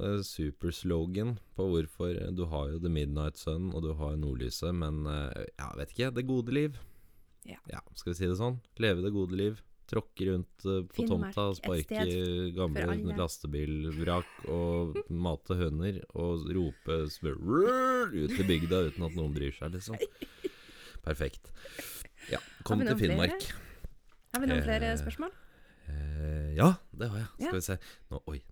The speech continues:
Speaker 1: nå følte jeg meg uprofesjonell, for at nå
Speaker 2: Ja.
Speaker 1: måtte jeg, nå må jeg
Speaker 2: Nå tuner
Speaker 1: plutselig
Speaker 2: du
Speaker 1: begynne å
Speaker 2: litt ut.
Speaker 1: bla i, i, eh,
Speaker 2: Jeg så det, og så begynte du å drikke brus i stad, og det ble helt stille,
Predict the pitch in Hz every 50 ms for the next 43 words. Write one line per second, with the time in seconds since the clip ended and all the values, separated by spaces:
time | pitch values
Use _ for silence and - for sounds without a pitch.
0 | - 71 71 - - 76 - - 65 69 78 80 73 - - - - - - -
1 | - - - 71 76 87 98 92 - - 78 78 76 - - 73 71 76 76 -
2 | - 98 92 - - - - - 95 107 - - - - - 175 - 85 80 -
3 | 73 76 78 76 - 220 285 339 - - 85 78 69 67 65 64 64 64 64 65
4 | 67 73 76 80 85 87 90 90 92 90 90 - - - 80 80 82 85 82 82
5 | 85 85 82 80 - - - - - 247 254 - - 202 202 226 269 294 269 226
6 | 233 220 208 214 202 190 185 202 196 - 175 170 151 131 135 156 185 202 - -
7 | 214 208 - 240 233 233 233 220 190 175 180 185 180 175 175 - - - 165 160
8 | 156 156 147 139